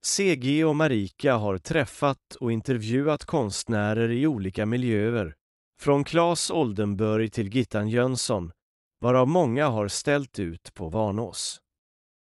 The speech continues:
Nu har de skrivit en bok utifrån möten och samtal med konstnärer i deras ateljéer och det nära samarbetet vid tillkomsten av nya konstverk.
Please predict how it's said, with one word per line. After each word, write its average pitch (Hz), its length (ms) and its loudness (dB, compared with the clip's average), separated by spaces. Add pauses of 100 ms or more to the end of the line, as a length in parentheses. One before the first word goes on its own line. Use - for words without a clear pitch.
(500)
Nu 180 120 6
har 180 140 6
de 135 160 4
skrivit 120 420 0
en 139 180 2
bok 160 460 0
utifrån 117 680 0
möten 120 680 0
och 117 200 -6
samtal 113 640 0
med 107 160 -2
konstnärer 113 920 0
i 117 140 -4
deras 107 360 0
ateljéer 107 920 -2
och 120 80 -2
det 120 100 0
nära 131 340 2
samarbetet 104 920 -2
vid 110 160 -4
tillkomsten 107 1000 -2
av 92 280 -8
nya 104 320 -2
konstverk. - 880 -6